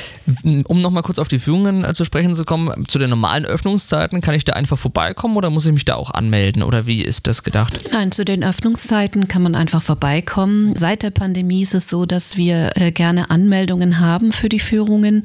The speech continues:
Speaker 2: und auch Schulen, Lehrer, äh, können Führungen für Schulklassen auch außerhalb der Öffnungszeiten.
Speaker 1: Ja, und ich war auch mal da. Mit einer Schulklasse tatsächlich. Ist schon ein paar Jahre her und ich glaube, Sie, äh, Sie waren auch da. Also könnte es sein. Also ich,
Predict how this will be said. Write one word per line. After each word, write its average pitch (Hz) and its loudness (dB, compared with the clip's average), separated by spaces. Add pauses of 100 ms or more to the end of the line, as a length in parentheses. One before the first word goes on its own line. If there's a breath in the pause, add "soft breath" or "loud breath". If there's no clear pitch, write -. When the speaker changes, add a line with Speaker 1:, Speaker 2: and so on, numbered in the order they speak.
(420 loud breath)
Speaker 2:
und 185 2 (200)
auch 175 -2
Schulen, 240 2
Lehrer, 190 2 (100)
äh, 185 2
können 185 2
Führungen 190 2
für 190 0
Schulklassen 185 0 (300 loud breath)
auch 165 0
außerhalb 175 2
der 170 2
Öffnungszeiten. 143 0 (520)
Speaker 1:
Ja, 143 2
und - 0
ich 185 0
war 120 2
auch - -4
mal 110 2
da. 127 0 (240)
Mit 143 2
einer 143 0
Schulklasse 120 0
tatsächlich. 117 0
Ist 147 2
schon 220 0
ein 190 -4
paar 202 -2
Jahre 190 0
her 143 2
und 202 -4
ich - -4
glaube, 202 0
Sie, 208 -4
äh, 107 -2
Sie 185 2
waren 170 0
auch 98 -4
da. 220 -4
Also 160 -4
könnte 233 -2
es - 0
sein. 190 0
Also 165 -4
ich, 180 -4